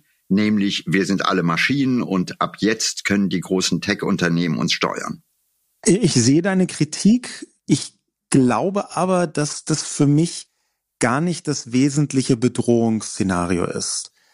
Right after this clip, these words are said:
Speaker 2: Also es ist ja interessanterweise, und das, das könnte man auch mal sowohl psychologisch wie auch philosophisch versuchen auszudeuten, es ist ja interessanterweise so, dass gerade die größten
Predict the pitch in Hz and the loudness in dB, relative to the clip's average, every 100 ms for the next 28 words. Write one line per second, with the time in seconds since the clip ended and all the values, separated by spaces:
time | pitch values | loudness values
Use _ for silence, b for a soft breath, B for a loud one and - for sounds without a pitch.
0 | B - 110 123 139 139 - - 151 127 | B -2 0 0 0 -2 -6 -14 -12 -6
1 | 185 165 202 185 175 160 - 147 - 139 | -2 -2 0 0 -2 -6 0 0 0 -2
2 | - 120 175 190 135 120 165 190 208 196 | -2 -2 0 2 2 2 2 2 0 -2
3 | 165 127 - 123 180 196 143 147 139 120 | -4 -4 -4 -2 -2 0 0 0 0 0
4 | 120 _ _ - 120 135 - 147 131 143 | -4 _ _ 0 2 2 2 0 2 2
5 | 180 147 127 - 131 113 107 190 233 156 | 0 0 0 0 0 2 2 2 2 0
6 | 117 104 110 - 107 - 104 95 - B | 0 0 0 0 0 0 2 0 -2 B
7 | B B 123 151 180 156 147 147 151 139 | B B 0 2 2 0 -2 0 0 0
8 | 123 127 104 110 151 202 139 - 110 113 | 0 0 2 2 2 2 -2 -4 -2 0
9 | 165 175 160 135 123 - 127 139 214 285 | 2 0 0 -2 -2 -2 2 4 2 0
10 | - - - 214 214 208 | -6 -8 -2 2 2 2